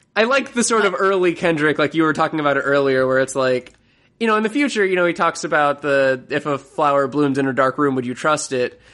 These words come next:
Speaker 1: But at that
Speaker 2: Uh-huh.
Speaker 1: point, he doesn't need to be like, "That's a metaphor for, like,
Speaker 2: My
Speaker 1: growing up
Speaker 2: favorite thing
Speaker 1: oppressed."
Speaker 2: in rap is when s-,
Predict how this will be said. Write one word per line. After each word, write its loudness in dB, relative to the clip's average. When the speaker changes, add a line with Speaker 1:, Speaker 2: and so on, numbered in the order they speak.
Speaker 1:
But 2
at -4
that 0
Speaker 2:
Uh-huh. -8
Speaker 1:
point, 2
he 0
doesn't 2
need 0
to -2
be 2
like, 0
"That's 0
a -2
metaphor 0
for, -2
like, 0
Speaker 2:
My 0
Speaker 1:
growing 2
up 0
Speaker 2:
favorite 0
thing 0
Speaker 1:
oppressed." 0
Speaker 2:
in -2
rap 2
is -2
when 0
s-, -6